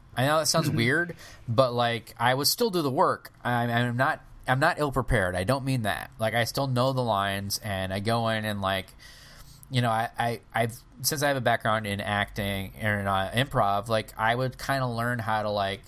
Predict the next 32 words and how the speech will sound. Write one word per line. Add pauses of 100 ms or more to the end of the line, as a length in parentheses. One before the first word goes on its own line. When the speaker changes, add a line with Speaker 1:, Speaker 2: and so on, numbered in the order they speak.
Speaker 1:
set
yourself (120)
apart
in
a
room
by
sometimes,
you
know, (260)
adding
a
button, (160)
you
know,
at
the
end
of
something. (640)
Speaker 2:
Mm-hmm.
Speaker 1:
Um,
you
can
do
that
more
in
commercials
than
you
can